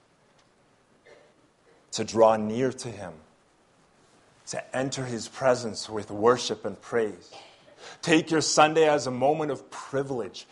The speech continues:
where you can leave your worries and cares at the door, knowing that the Lord will take care of them while they are laid aside. And come into his courts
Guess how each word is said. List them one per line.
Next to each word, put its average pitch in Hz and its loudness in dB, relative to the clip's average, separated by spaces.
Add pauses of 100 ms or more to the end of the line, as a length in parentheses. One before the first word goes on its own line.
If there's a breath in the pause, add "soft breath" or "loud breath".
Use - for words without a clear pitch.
(140 loud breath)
where 117 0
you 185 -2
can 185 -4
leave 175 -4 (140 loud breath)
your 120 0
worries 156 2
and 165 -6
cares 127 0 (280 loud breath)
at 123 0
the 139 -2
door, 113 0 (320 soft breath)
knowing 160 2
that 151 2 (180 loud breath)
the 165 -2
Lord 208 -2
will 220 -2
take 196 -4
care 175 -2
of 131 -2
them 98 -6
while 104 -4
they 117 -2
are 110 -4
laid 107 -4
aside. 101 -8 (1800)
And - -20
come 123 -8 (960)
into 123 -10
his 139 -12
courts - -10